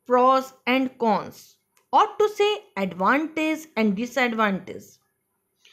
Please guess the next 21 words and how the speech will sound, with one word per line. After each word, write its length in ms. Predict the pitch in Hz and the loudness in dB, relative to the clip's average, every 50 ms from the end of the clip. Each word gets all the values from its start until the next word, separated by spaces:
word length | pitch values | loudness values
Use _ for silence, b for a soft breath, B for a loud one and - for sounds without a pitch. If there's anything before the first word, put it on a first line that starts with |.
| b b b - | b b b 0
whether 280 | 180 220 214 196 247 | 0 0 2 4 2
it 240 | 240 220 226 220 233 | 2 2 -2 -2 -4
is 100 | 233 226 - - | -8 -8 -6 -6
suitable 640 | 254 233 233 320 302 262 240 294 294 294 302 311 302 - | -6 -4 -2 -2 -2 0 0 0 0 0 -2 -4 -8 -4
for 280 | - 262 226 208 - - - | 0 0 0 0 -2 -2 -2
us 320 | 220 233 240 247 240 - - _ _ | 0 0 0 -2 -4 -10 -20 _ _
or 180 | 226 233 202 202 | -2 0 0 -2
not. 540 | 196 185 185 175 156 - - - _ - - _ _ _ _ _ _ _ _ _ _ _ _ _ _ _ _ _ _ _ _ _ _ _ b b b b b b b b _ 247 | -2 -4 -4 -4 -6 -8 -12 -16 _ -20 -20 _ _ _ _ _ _ _ _ _ _ _ _ _ _ _ _ _ _ _ _ _ _ _ b b b b b b b b _ -2
And 200 | 277 294 262 262 - - | -2 -2 -2 -4 0 2
only 520 | 285 330 370 403 453 466 453 415 381 415 466 - _ _ _ _ _ _ _ _ _ _ - | 2 2 2 0 2 2 2 0 -2 -4 -6 -10 _ _ _ _ _ _ _ _ _ _ -6
then 400 | 202 196 320 339 311 294 330 359 - _ _ _ _ _ _ | -2 0 0 0 0 -2 -6 -10 -16 _ _ _ _ _ _
we 200 | 202 208 302 - | -4 -4 -4 -4
take 280 | - 262 285 320 311 - | -2 -4 -4 -4 -4 -4
a 60 | 320 | -6
decision 680 | 240 208 226 196 214 226 226 247 247 208 156 - - - _ _ _ _ _ _ _ _ _ _ _ _ _ _ | -4 -4 -6 -6 -6 -6 -4 -2 -2 -2 -4 -8 -14 -20 _ _ _ _ _ _ _ _ _ _ _ _ _ _
on 380 | 226 233 240 233 208 190 190 - | 2 2 4 2 0 -2 -4 -2
what 420 | 190 214 247 302 359 359 359 - - - _ | 0 2 4 4 4 2 0 -10 -20 -6 _
path 380 | 214 208 226 254 285 311 302 254 | 2 2 4 4 2 0 -2 -6
we 180 | 226 277 277 | -6 -6 -6
should 300 | 277 - - 285 294 285 294 - _ _ | -6 -6 -6 -4 -4 -4 -6 -14 _ _
choose. 560 | - 247 220 180 165 - - - - - | -4 -4 -4 -4 -6 -8 -16 -20 -20 -20